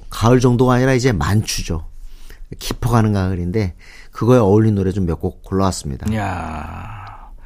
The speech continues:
Speaker 2: 그럼 가을.
Speaker 1: 네, 네.
Speaker 2: 그냥 가을 그 자체네요.
Speaker 1: 네,
Speaker 2: 네.
Speaker 1: 그렇습니다. 근데 왠지 모르게 오늘은 좀 가을을 다뤄도
Speaker 2: 음.
Speaker 1: 조금 늦은 쪽, 그리고 조금,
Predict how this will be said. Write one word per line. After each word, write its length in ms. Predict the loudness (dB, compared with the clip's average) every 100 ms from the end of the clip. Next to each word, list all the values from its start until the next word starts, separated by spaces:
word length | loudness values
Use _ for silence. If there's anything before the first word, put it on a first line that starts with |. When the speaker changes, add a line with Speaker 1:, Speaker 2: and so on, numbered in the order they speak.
| -8
Speaker 2:
그럼 220 | 0 2 2
가을. 560 | 0 4 6 6 4 0 0
Speaker 1:
네, 240 | 2 4
네. 260 | 2 -2 -2
Speaker 2:
그냥 240 | 0 0 0
가을 320 | 0 2 2
그 160 | 0 -2
자체네요. 640 | -2 -2 -4 -4 -4 0
Speaker 1:
네, 120 | 2
Speaker 2:
네. 80 | 2
Speaker 1:
그렇습니다. 680 | 0 -2 -2 -8 -10 -12 -16 -18 -20 -16 0
근데 140 | 4
왠지 160 | 4 4
모르게 300 | 4 4 4
오늘은 460 | 4 2 0 0 -2
좀 160 | -4 -6
가을을 520 | -4 0 2 2 2
다뤄도 600 | 0 -2 -4 -2 -2 0
Speaker 2:
음. 240 | 0 0 -4 -12 -14 -8
Speaker 1:
조금 680 | -2 2 2 0 0 0 4
늦은 280 | 4 2 -2
쪽, 240 | -4 -8 -10 -14 -12 -10
그리고 260 | -4 -2 -2
조금, 580 | -4 -8 -6 0 0